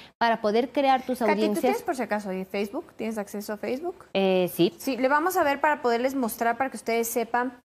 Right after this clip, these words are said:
Speaker 2: dónde
Speaker 1: Vamos a
Speaker 2: buscar,
Speaker 1: ver.
Speaker 2: eh, lo que yo le estoy hablando de las estadísticas, porque también es importante, porque ahí te puede decir,
Speaker 1: Claro.
Speaker 2: este, es más,
Speaker 1: Déjame
Speaker 2: en
Speaker 1: ver.
Speaker 2: Instagram he visto, no sé si existe lo mismo en Facebook,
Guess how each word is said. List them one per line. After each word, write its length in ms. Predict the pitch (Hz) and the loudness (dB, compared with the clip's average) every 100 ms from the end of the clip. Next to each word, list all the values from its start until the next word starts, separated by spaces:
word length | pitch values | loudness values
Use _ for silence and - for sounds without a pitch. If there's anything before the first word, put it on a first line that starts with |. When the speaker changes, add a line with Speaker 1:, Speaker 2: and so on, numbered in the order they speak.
| - _ 214 | -20 _ -2
Speaker 2:
dónde 440 | 196 262 285 294 | 2 2 2 0
Speaker 1:
Vamos 160 | 240 175 | 0 0
a 20 | |
Speaker 2:
buscar, 340 | 233 233 - | 4 2 2
Speaker 1:
ver. 80 | - | 0
Speaker 2:
eh, 100 | 226 | 0
lo 120 | 214 | 0
que 120 | 202 208 | -2 -2
yo 80 | |
le 80 | 214 | -2
estoy 180 | - 220 | -2 -2
hablando 320 | 208 202 214 | 0 -2 0
de 80 | 220 | -2
las 160 | 196 180 | -2 -4
estadísticas, 500 | - 202 226 233 208 | -4 -4 -4 -6 -6
porque 220 | 196 190 | -6 -6
también 260 | 185 202 220 | -4 -4 -4
es 100 | 226 | -4
importante, 420 | 208 190 202 220 | -6 -4 -2 -4
porque 240 | 220 202 | -6 -4
ahí 80 | 190 | -4
te 100 | 220 | -4
puede 260 | 214 208 190 | -2 0 0
decir, 340 | 185 233 226 226 - | -2 -2 -4 -6 0
Speaker 1:
Claro. 260 | 208 185 | 2 2
Speaker 2:
este, 680 | 202 - 208 202 196 190 190 - _ 285 | 0 -4 -2 0 0 0 -4 -12 _ -2
es 100 | 269 | 2
más, 200 | 339 403 | 4 4
Speaker 1:
Déjame 260 | 202 - | 4 4
Speaker 2:
en 60 | - | 4
Speaker 1:
ver. 80 | 190 | 4
Speaker 2:
Instagram 420 | 339 330 320 320 - - | 2 2 2 0 -6 -2
he 120 | 226 | 0
visto, 400 | 247 247 - 302 | 0 -2 -2 0
no 160 | 247 208 | 0 2
sé 180 | 247 | 2
si 100 | 254 | 2
existe 340 | 262 - 220 247 | -2 -4 -2 0
lo 60 | 233 | 0
mismo 220 | 220 247 | 0 0
en 80 | 254 | 0
Facebook, 440 | 240 226 240 | 0 0 -2